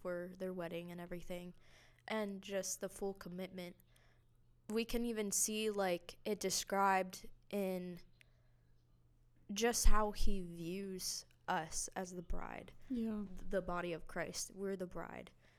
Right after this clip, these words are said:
Speaker 1: He's coming for us. It's a full commitment. He's preparing everything for us, waiting for the day that we can finally be with him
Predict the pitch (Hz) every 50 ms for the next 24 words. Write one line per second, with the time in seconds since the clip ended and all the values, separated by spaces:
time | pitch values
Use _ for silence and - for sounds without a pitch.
0 | - _ _ - 202 202 - - - 185 180 185 185 180 - - 180 180 - -
1 | 185 185 208 214 - - - - - 196 - 190 - - - 202 208 208 214 240
2 | 240 226 190 - 175 180 180 175 - - - 185 185 - - 175 175 - 185 190
3 | 190 185 185 180 190 190 185 202 202 - 202 190 185 185 - - 180 180 180 185
4 | 175 - - - - - - - - - - 196 196 196 208 208 196 - 202 196
5 | 196 190 180 185 180 180 180 180 170 - - 190 185 - - 175 170 - 170 175
6 | 185 190 190 180 175 175 170 170 170 - 170 170 170 175